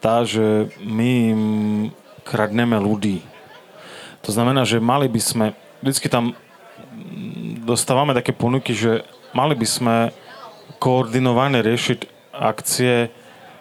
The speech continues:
aby sme nemali akcie viacero v jeden deň, jak má napríklad Hoska alebo, alebo Mestská kultúra.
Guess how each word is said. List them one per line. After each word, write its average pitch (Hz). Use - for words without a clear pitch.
aby 107
sme 113
nemali 120
akcie 117
viacero 113
v 113
jeden 104
deň, 113
jak 104
má 107
napríklad 107
Hoska 107
alebo, 95
alebo 104
Mestská 110
kultúra. 110